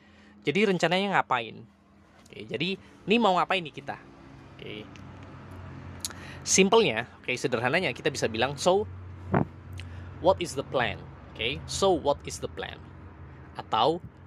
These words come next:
opsi yang kedua, teman-teman bisa bilang, "So, have you got any plans?" Oke, "Have you got any plans?" Semacam itu. Jadi, sudah ada rencana apa nih kira-kira? Oke, jadi yang pertama tadi, "So, what's your plan?"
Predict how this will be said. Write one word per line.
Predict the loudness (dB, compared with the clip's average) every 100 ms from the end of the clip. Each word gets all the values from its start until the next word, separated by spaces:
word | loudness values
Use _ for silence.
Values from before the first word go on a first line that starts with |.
| -20 -4 2
opsi | 4 4
yang | 0
kedua, | -2 -2 -2 -4 -8
teman-teman | -8 -6 -6
bisa | 0 0
bilang, | 4 4 4 -4 -20 -20 -14
"So, | 0 4 4 2 -6 -16 -20 -20 -20 -18 -14 -8
have | -6
you | 4
got | 6 6
any | 0
plans?" | 2 2 2 0 -10 -20 -20 -6
Oke, | -4 -4 -6 -2
"Have | -2
you | 2
got | 2 2
any | -2 -4
plans?" | -2 0 -2 -6 -10 -12 -18 -8
Semacam | -4 -4 -6
itu. | -6 -6 -6 -10 -18 0
Jadi, | 2 2 -2 -12 -18
sudah | -6 4 4
ada | 6 2
rencana | 0 -2
apa | 0 0
nih | 0 -6 -6
kira-kira? | -6 -4 -6 -10 -12 -20 -20 _ -12
Oke, | -6 -2
jadi | 0 0 0
yang |
pertama | -2 -2
tadi, | 0 -2 -4 -16 -2
"So, | 2 4
what's | 4 2
your | -2 0
plan?" | 4 4 4 -2